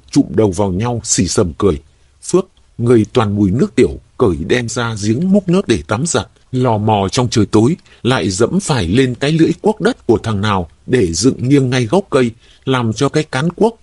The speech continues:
bật lại, đập trúng mặt mình cái bốp. Ôm mặt ngồi xuống đất, thấy toàn đom đóm bay quanh. Sờ tay, thấy u một cục to ngay gò má dưới mi mắt. Đúng là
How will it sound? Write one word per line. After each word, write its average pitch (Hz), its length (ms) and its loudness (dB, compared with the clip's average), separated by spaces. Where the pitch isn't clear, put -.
bật - 320 -2
lại, 95 220 -2
đập 123 180 0
trúng 175 240 2
mặt 151 180 0
mình 104 200 2
cái 139 120 -2
bốp. 196 160 0
Ôm 127 200 2
mặt 95 160 -6
ngồi 92 220 0
xuống 139 220 -4
đất, 180 160 -2
thấy 143 180 0
toàn 101 220 -4
đom 107 220 0
đóm 113 220 -2
bay 113 200 -2
quanh. 107 220 -4
Sờ - 200 0
tay, 113 200 -2
thấy 143 300 0
u 156 180 4
một 113 220 -2
cục - 220 -4
to 127 260 -4
ngay 123 220 -4
gò 95 200 -4
má 92 280 -8
dưới 156 220 -2
mi 123 180 -4
mắt. 156 200 -6
Đúng 160 220 0
là 95 320 -2